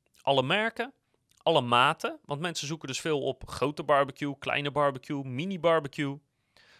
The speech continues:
Eh, synoniemen of gerelateerde zoekwoorden, dus bijvoorbeeld een grill, een rookoven, een smoker. Allerhande toevoegingen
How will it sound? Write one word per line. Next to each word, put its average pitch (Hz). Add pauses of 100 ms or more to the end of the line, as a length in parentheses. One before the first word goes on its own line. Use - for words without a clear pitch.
(120)
Eh, 147
synoniemen 190
of -
gerelateerde 156
zoekwoorden, 190
dus 135
bijvoorbeeld 120
een 139
grill, 180 (340)
een 120
rookoven, 151 (180)
een 120
smoker. 147 (1000)
Allerhande 165
toevoegingen 170